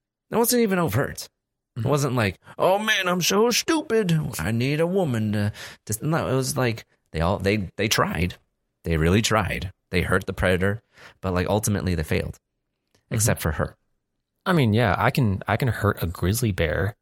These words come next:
Speaker 2: maybe, but I'm, I'm gonna get torn to, like, you know, confetti within
Speaker 1: Exactly.
Speaker 2: seconds.
Speaker 1: Exactly.
Speaker 2: And that's what happened to these poor souls.
Speaker 1: Like, it just blows my mind that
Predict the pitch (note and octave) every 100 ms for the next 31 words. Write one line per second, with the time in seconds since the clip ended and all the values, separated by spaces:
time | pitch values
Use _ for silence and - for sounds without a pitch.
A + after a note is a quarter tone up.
0 | _ - E2+ F#2+ F2 F2+ G2+ _ _ _
1 | _ - _ _ _ - G2 F2+ A#2+ A2
2 | F#2 - A2+ G2+ F2+ F2+ - - G2 F#2
3 | F2+ - F#2 E2+ E2+ - _ _ _ _
4 | _ _ _ - F2+ E2+ D#2+ E2+ - F2+
5 | - G2 G#2 F2 G2 G#2 F2+ F#2 E2 F#2+
6 | G2+ D#2+ F2 - - - D#2 D#2 D#2+ F2
7 | G2 F#2 G2 F2+ F2 F#2 - F2 F2+ E2+
8 | E2+ F#2+ - _ _ _ _ _ _ _
9 | _ _ _ _ _ _ A2 F#2 E2 -
10 | A#2 A2 D3+ B2+ A2 G#2+ A#2 A2 A2 G#2+
11 | E2+ D2 D2 E2 G#2 A2+ - _ _ -
12 | - E2+ E2+ E2 - -